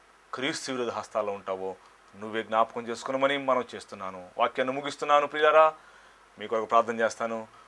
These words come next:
వచ్చే వారం మరొక అమూల్యమైన సందేశంతో సిద్ధం పడదాం, ధ్యానం చేసుకుందాం, ప్రార్థన చేద్దాం. ప్రేమ నమ్మకం కలిగిన పరలోకపు తండ్రి,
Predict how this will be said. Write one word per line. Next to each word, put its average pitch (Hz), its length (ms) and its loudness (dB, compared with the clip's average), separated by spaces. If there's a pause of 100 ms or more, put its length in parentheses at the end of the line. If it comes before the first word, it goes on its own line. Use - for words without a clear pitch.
(140)
వచ్చే 143 240 4
వారం 151 320 8
మరొక 175 280 6
అమూల్యమైన 170 380 4
సందేశంతో 127 800 0 (540)
సిద్ధం 151 300 -2
పడదాం, 175 460 8
ధ్యానం 120 440 -2
చేసుకుందాం, 104 520 -8 (480)
ప్రార్థన 107 260 -2
చేద్దాం. 92 360 -12 (680)
ప్రేమ 143 320 8
నమ్మకం 143 380 2
కలిగిన 143 200 6
పరలోకపు 127 500 0
తండ్రి, 117 460 -4